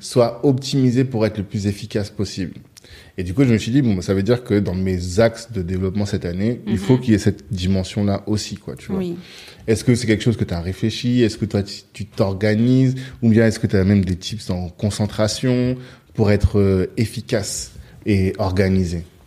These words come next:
Speaker 2: Ben, c'est aussi un de mes traits de caractère, ça, l'organisation et la rigueur.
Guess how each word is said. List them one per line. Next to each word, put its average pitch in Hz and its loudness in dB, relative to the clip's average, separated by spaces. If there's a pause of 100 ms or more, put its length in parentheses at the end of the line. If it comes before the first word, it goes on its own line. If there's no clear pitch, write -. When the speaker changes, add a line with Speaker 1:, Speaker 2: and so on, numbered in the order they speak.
(960)
Speaker 2:
Ben, 180 -4
c'est - -6
aussi 180 -4
un 196 0
de 165 -2
mes 156 -4
traits 170 -8
de - -
caractère, 151 -8
ça, 143 -10
l'organisation 147 -6
et 156 -4
la 151 -4
rigueur. 156 -8